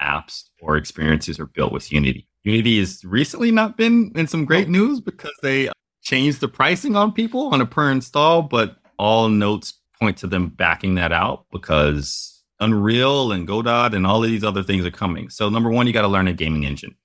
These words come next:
Speaker 1: Right now, the most popular gaming engine is Unity. Unity entails you learning the interface. You also need to learn C sharp programming if you're using Unity. If you're using Unreal, you use C plus plus. So as a person getting into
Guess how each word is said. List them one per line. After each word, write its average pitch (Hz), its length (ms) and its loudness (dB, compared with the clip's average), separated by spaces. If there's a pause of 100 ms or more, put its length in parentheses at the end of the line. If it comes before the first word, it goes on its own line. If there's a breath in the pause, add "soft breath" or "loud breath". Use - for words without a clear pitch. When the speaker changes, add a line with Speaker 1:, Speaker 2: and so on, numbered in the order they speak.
(180)
Speaker 1:
Right 104 200 0
now, 101 240 2
the 113 100 2
most 95 200 -2
popular 90 340 -6
gaming 76 280 -2
engine 67 260 -8
is 73 120 -18
Unity. 92 380 0 (360)
Unity 113 320 0
entails 101 560 0
you 98 80 -2
learning 92 320 0
the 80 80 -6
interface. 120 720 -2
You 101 160 -2
also 92 220 0
need 87 140 0
to 82 100 -8
learn 82 360 0
C - 280 -18
sharp 101 320 -6
programming 110 500 0
if - 180 -18
you're 78 120 -18
using 71 200 -20
Unity. 101 420 0
If - 180 -12
you're 80 80 -8
using 78 380 -10
Unreal, 101 680 0 (200 soft breath)
you 92 100 -16
use 82 480 -18 (400)
C - 160 -4
plus - 220 -6
plus. - 540 -10
So 85 440 -2 (500 soft breath)
as 101 360 0
a 90 520 0 (300)
person 123 380 -2
getting 117 240 0
into 104 420 -2